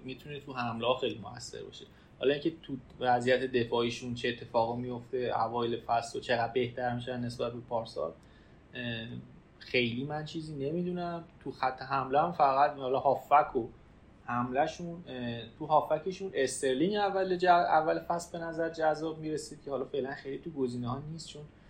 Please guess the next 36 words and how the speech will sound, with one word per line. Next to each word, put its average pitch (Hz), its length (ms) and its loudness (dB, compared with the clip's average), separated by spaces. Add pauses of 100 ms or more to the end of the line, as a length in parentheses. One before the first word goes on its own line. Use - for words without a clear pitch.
(320)
اه، 113 220 -8 (720)
رقیب 117 400 4
زیاد 127 420 2
داره، 170 480 2 (640)
مشخص 120 480 -2
نیست 139 160 -14
چقدر 120 220 0
بازی 113 300 -2
بکنه. 120 560 -10 (680)
اه، 113 80 -6 (320)
من 127 80 0
حتی 143 180 0
مطمئن 139 300 -4
نیستم 123 240 -4
گزینهٔ 117 340 -2
اول 110 440 0
مثلاً 120 260 -10 (360)
وینگراشون 110 720 -4
باشه 117 240 -12
هنوز. 110 440 -14 (580)
اه، 120 1400 -6
همون 165 160 -2
جکسونه 151 560 6
دیگه، 127 140 2
گزینهٔ 127 280 0
دومی 139 360 4
که 147 120 -4
از 131 160 -2
چلسی 123 340 -2
فعلاً 123 260 0
می‌شه 123 220 -4
آورد 131 240 0
جکسون. 143 420 0
بقیه 127 380 6
بازیکنان 135 540 0
من 143 220 0